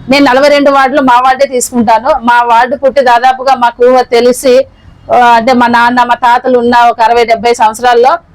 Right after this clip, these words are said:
అక్కడ మాకు వాటర్ లేవు, రోడ్లు లేవు. గతంలో మాకు ఊహ తెలిసినప్పుడు, ఆ, మంచినీళ్ళు లేవు. మేము మంచినీళ్ళకి వెళ్ళాలంటే ఇస్వి రోడ్లోన బాలెకొలం అని ఉంటదన్న. మేము రాయనగర్ నుండి బాలెకొలంకి ఒక కడుగు తీసుకొని పోయి తెచ్చుకునే వాళ్ళమన్నా.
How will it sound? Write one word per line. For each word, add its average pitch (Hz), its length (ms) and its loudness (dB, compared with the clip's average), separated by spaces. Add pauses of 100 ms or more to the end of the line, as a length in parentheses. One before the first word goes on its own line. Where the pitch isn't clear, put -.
(500)
అక్కడ 269 480 0
మాకు 262 280 0
వాటర్ 240 420 0
లేవు, 254 300 2
రోడ్లు 247 360 2
లేవు. 247 280 2 (120)
గతంలో 247 300 -2
మాకు 233 280 -2
ఊహ 247 140 0
తెలిసినప్పుడు, 233 760 0 (520)
ఆ, 233 140 2
మంచినీళ్ళు 262 600 2
లేవు. 254 440 2 (300)
మేము 285 220 2
మంచినీళ్ళకి 262 580 2
వెళ్ళాలంటే 262 680 0
ఇస్వి 269 300 0
రోడ్లోన 262 800 2 (220)
బాలెకొలం 269 560 0
అని 262 140 0
ఉంటదన్న. 226 680 0
మేము 254 220 0
రాయనగర్ 262 540 0
నుండి 262 240 -2
బాలెకొలంకి 254 760 -2
ఒక 247 160 0
కడుగు 233 340 -2
తీసుకొని 254 420 -2
పోయి 262 120 0
తెచ్చుకునే 233 340 -2
వాళ్ళమన్నా. 214 560 0